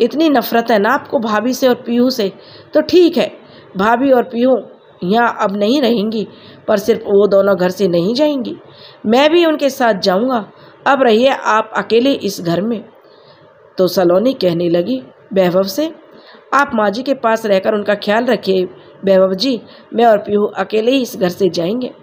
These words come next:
वैभव कहने लगा, "अब तो भाभी मैंने पक्का इरादा कर लिया है, अब मैं आपको इस तरह घुट घुट कर जीने नहीं दूंगा। आप मेरे साथ कमरे में चलिए,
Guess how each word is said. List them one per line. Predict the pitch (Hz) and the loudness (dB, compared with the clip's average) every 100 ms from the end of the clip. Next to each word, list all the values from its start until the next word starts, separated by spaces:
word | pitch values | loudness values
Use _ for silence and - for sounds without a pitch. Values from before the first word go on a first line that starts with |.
| - - - - - | -20 -20 -20 -20 -8
वैभव | 185 196 240 302 | 0 2 2 2
कहने | 214 175 180 | 0 2 2
लगा, | 196 247 240 - - - - - | 0 -2 -6 -12 -20 -20 -12 -2
"अब | 285 285 | 0 2
तो | 294 | 2
भाभी | 254 220 254 | 2 -2 -2
मैंने | 277 262 262 | -2 -2 -2
पक्का | 220 214 254 | -4 -4 0
इरादा | 247 220 220 240 | 2 2 2 0
कर | 202 190 | 0 -2
लिया | 196 196 | 0 0
है, | 196 240 196 - - - - - | 2 0 -2 -6 -20 -20 -16 -2
अब | 254 254 214 | 0 0 0
मैं | 214 202 - | 0 -2 -2
आपको | 214 208 - 220 | -2 -2 0 0
इस | 202 | 0
तरह | - 196 | 0 0
घुट | 185 190 | 0 -6
घुट | 196 180 | -4 -6
कर | - 202 | -2 -2
जीने | 180 190 190 | -2 -4 -2
नहीं | 180 175 254 | -2 -2 -4
दूंगा। | 285 269 214 - - - - - | -4 -6 -8 -12 -20 -20 -10 0
आप | 277 294 262 | 0 0 -2
मेरे | 226 233 240 | 0 2 2
साथ | 226 226 226 196 - - - - | 0 0 0 -2 -10 -20 -20 -4
कमरे | 220 247 285 | -2 4 4
में | 254 | 4
चलिए, | - 190 214 214 | 2 0 2 0